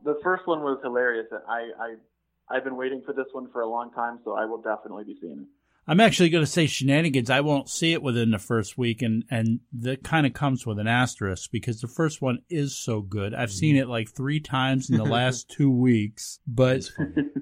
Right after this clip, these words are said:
Speaker 2: uh, of course I'm going to see it. My daughter's coming home from school next weekend, so I'm gonna wait and see it with her. So I'll be just outside that first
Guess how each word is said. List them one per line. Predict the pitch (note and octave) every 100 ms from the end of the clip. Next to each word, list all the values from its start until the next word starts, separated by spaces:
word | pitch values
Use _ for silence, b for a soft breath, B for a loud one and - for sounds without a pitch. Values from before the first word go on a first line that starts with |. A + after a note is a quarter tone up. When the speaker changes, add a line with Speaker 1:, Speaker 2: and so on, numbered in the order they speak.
| -
Speaker 2:
uh, | C#3+ D3 E3+ B3 _ _ _ _ -
of | -
course | - G#3+ G3+
I'm | E3+
going | C#3+ C#3 B2+ A2
to | G2+
see | - - F#3+
it. | G2+ - _ -
My | F3+
daughter's | D#3 A#3 B3+ E3+
coming | F3+ D3+
home | B2 C3+
from | A#2 A2
school | - - A#2+ F2+ E2
next | G2+ A#2+ -
weekend, | A#2+ B2 C#3+ C#3 C#3 - _ _ _
so | - C#3 B2 C#3
I'm | D#3+
gonna | F#3+ G3
wait | C#3 C#3+ E3 -
and | B2
see | - C#3+
it | C#3+
with | C3 G#2+
her. | - B2+ C#3+ D3 _ _ _ _
So | - C#3
I'll | C#3 F3 G#3+
be | F3+ F3 E3+
just | C#3+ E3+ E3 -
outside | D3+ C3+ - D3 C#3 A#2+
that | A#2+ A#2+ -
first | - C#3 B2+